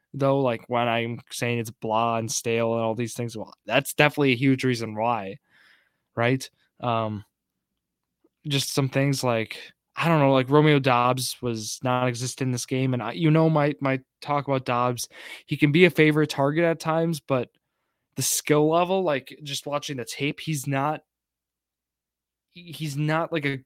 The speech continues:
future number one guy. Like, he's a solid number three option on, for a receiver, I feel, coming out of Nevada, s-, in, you know, second year. It's,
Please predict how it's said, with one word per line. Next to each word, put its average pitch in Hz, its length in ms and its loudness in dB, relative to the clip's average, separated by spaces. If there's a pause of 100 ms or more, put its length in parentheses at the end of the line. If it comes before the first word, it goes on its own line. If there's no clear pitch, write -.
(100)
future 156 400 -2
number 127 260 -2
one 117 260 -4
guy. 110 460 -8 (640)
Like, 123 200 2
he's 160 220 -4
a 143 40 -4
solid 180 440 6
number 139 220 -2
three 135 260 -2
option 120 360 -4
on, 110 340 -8
for 123 180 -4
a 113 40 -2
receiver, 107 720 -6
I 107 140 -8
feel, 98 340 -10 (320)
coming 135 180 -2
out 117 100 0
of 113 40 -4
Nevada, 113 380 -4
s-, - 200 -10 (120)
in, 123 120 -6
you 110 120 -6
know, 107 40 -6
second 120 340 -4
year. 113 420 -4
It's, - 360 -10